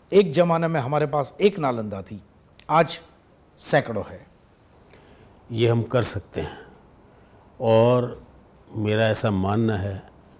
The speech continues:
Speaker 2: कि अगले दस साल में हम ये कर पाएंगे। जीटीयू में बहुत सारी कमियां हैं, आज समय उन सब बातों का करने का नहीं है। मैंने पूरे गुजरात में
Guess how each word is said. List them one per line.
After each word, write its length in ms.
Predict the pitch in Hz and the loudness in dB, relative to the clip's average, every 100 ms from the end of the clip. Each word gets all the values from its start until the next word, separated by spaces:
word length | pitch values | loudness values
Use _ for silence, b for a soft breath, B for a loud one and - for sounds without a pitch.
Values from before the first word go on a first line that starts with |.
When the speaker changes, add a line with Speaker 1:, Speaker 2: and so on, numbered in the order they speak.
| _ - | _ -4
Speaker 2:
कि 60 | |
अगले 260 | 101 98 98 | 0 0 -2
दस 180 | 95 - | -2 -4
साल 340 | - 101 101 | 0 0 2
में 160 | 92 92 | -2 -4
हम 200 | 95 90 | -4 -4
ये 120 | 95 - | -6 -6
कर 140 | 92 | -6
पाएंगे। 500 | 98 - - - - - - _ _ - - b b b b b b b - - - | -6 -10 -12 -16 -18 -20 -20 _ _ -20 -20 b b b b b b b -20 -20 -14
जीटीयू 500 | 98 120 131 165 156 | -2 -2 2 6 6
में 280 | 135 110 123 - - _ _ - _ _ _ - - 101 | 6 2 -4 -12 -20 _ _ -20 _ _ _ -20 -18 -6
बहुत 280 | 104 123 117 | 0 0 0
सारी 280 | 117 117 | 0 0
कमियां 400 | - 98 95 92 | 0 0 0 -2
हैं, 240 | 87 87 - - - _ - - - | -4 -8 -14 -20 -20 _ -20 -12 -4
आज 200 | 107 101 | -2 -2
समय 580 | - 107 113 110 107 - | -4 -2 0 0 -4 -8
उन 120 | 110 98 | -6 -4
सब 220 | - 98 | -2 0
बातों 320 | 98 95 107 | 2 0 -2
का 80 | 104 | -2
करने 320 | 101 98 104 | -2 -2 -2
का 80 | 101 | -2
नहीं 340 | 87 107 117 | 0 0 0
है। 160 | 87 - - - B B B B B B B _ _ - - - | -2 -12 -20 -20 B B B B B B B _ _ -20 -12 -4
मैंने 720 | 107 110 120 127 131 127 - - - _ _ _ _ - - - | 0 2 2 2 2 -2 -8 -20 -20 _ _ _ _ -20 -14 -2
पूरे 220 | 113 123 | 2 2
गुजरात 480 | 104 101 101 117 113 | 2 0 2 0 0
में 360 | 98 95 - | -4 -4 -10